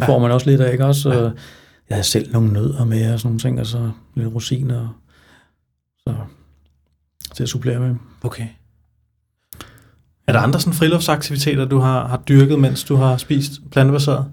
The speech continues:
Speaker 1: Ja, jeg har kørt, øh, jeg har kørt mountainbike en del år faktisk, og gør stadigvæk.
Speaker 2: Ja.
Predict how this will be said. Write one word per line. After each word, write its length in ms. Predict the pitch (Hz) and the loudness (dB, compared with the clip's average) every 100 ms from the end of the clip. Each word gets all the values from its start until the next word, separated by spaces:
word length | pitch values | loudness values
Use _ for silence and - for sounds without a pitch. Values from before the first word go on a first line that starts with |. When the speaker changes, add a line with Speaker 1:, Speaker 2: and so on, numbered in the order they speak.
| - - | -8 4
Speaker 1:
Ja, 240 | 156 190 - - - 160 | 6 6 0 -8 -12 -2
jeg 140 | 147 | 0
har 60 | 143 | 2
kørt, 320 | 143 131 135 | 4 4 4
øh, 320 | 120 117 113 98 - | 2 4 0 -2 -6
jeg 120 | 113 | -6
har 120 | 113 | -4
kørt 300 | 104 - 117 | -4 -2 0
mountainbike 680 | 104 104 139 147 143 135 131 | 0 0 0 2 2 2 4
en 100 | 135 | 2
del 180 | 151 160 | 4 0
år 140 | 151 | -2
faktisk, 560 | 143 156 143 175 - - - _ _ 175 | -2 -4 -4 -6 -8 -16 -20 _ _ -4
og 280 | 139 120 113 | 0 0 0
gør 180 | 127 | -2
stadigvæk. 400 | 131 143 151 143 143 - | 0 -2 2 0 0 -6
Speaker 2:
Ja. 100 | - | -4